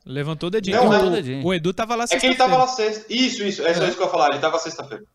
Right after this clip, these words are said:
Speaker 1: Sim. Não, mas em relação ao que o Caio falou, é uma atmosfera totalmente diferente, né? Tinha muito torcedor do Santos
Speaker 2: Ah,
Speaker 1: e não
Speaker 2: claro.
Speaker 1: vai ter.
Speaker 3: É, não,
Speaker 2: Claro,
Speaker 3: mas ele
Speaker 2: claro.
Speaker 3: pode passar a experiência dessa, do, do outro lado da moeda.
Speaker 1: Claro.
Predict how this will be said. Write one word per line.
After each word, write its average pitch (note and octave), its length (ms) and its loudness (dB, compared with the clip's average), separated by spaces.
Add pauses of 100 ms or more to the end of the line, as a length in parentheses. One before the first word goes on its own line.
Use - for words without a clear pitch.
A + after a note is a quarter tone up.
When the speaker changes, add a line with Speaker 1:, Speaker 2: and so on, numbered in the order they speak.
(480)
Speaker 1:
Sim. F#3 400 -8
Não, G3+ 140 -8
mas D#3+ 160 -2
em E3+ 40 -2
relação F#3 280 -4
ao F3+ 60 -6
que - 60 -18
o - 40 -20
Caio F3 140 -4
falou, D#3+ 360 -6 (800)
é B2 320 -6
uma C#3+ 140 -4
atmosfera D#3 440 -6
totalmente E3 320 -8
diferente, D3 480 -8
né? G#2+ 140 -14 (640)
Tinha - 180 -10
muito C#3 280 -6
torcedor A#2+ 400 -8
do A#2+ 100 -12
Santos C#3 320 0
Speaker 2:
Ah, - 40 -2
Speaker 1:
e - 20 -6
não E3+ 80 -6
Speaker 2:
claro. F3 140 0
Speaker 1:
vai - 60 -6
ter. A2+ 200 -10 (680)
Speaker 3:
É, A3+ 160 -4
não, C#3+ 100 -2
Speaker 2:
Claro, D3 160 4
Speaker 3:
mas D3 100 -2
ele D#3+ 80 -4
Speaker 2:
claro. A#2+ 160 0
Speaker 3:
pode F3 240 -4 (400)
passar D#3+ 340 2
a F3 40 -2
experiência E3+ 580 -8
dessa, F#3+ 480 -10
do, B2+ 340 -20
do A#2 500 -16
outro G3+ 280 -6
lado F#3 180 -8
da F#3 100 -6
moeda. E3 360 -4
Speaker 1:
Claro. A#2 340 -6